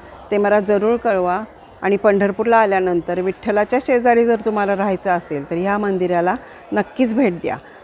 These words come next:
यश आणि श्रीयश ही दोन्हीही भक्तनिवास अगदी जवळजवळ आहेत. यशच्या पाठीमागे श्रीयश आहे, त्यामुळं दोन्ही विठ्ठल मंदिराच्या जवळच आहेत. आणि आणखी एक मी तुम्हाला भक्तनिवास दाखवणार आहे,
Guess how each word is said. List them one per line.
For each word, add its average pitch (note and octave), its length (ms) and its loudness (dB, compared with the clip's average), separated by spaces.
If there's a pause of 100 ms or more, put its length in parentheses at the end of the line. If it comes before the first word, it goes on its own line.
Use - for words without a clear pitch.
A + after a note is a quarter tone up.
यश A#3 480 4
आणि G#3 220 -2
श्रीयश G3+ 440 -2 (460)
ही B3 80 4
दोन्हीही A#3 600 2
भक्तनिवास G#3 720 0 (200)
अगदी F3+ 420 0
जवळजवळ G#3+ 680 2
आहेत. G3 300 0 (840)
यशच्या B3 480 2
पाठीमागे A3+ 600 0
श्रीयश G3+ 420 -2
आहे, G3 300 -2 (440)
त्यामुळं A3 300 2
दोन्ही A3 380 2
विठ्ठल A3+ 340 -2
मंदिराच्या G3 520 -2
जवळच G#3 500 0
आहेत. F#3 280 -2
आणि G3 160 -4
आणखी G3+ 440 -2
एक C#4 140 2
मी C#4 100 4
तुम्हाला A#3 360 2
भक्तनिवास G3 580 0
दाखवणार F#3 560 2
आहे, F3+ 280 -2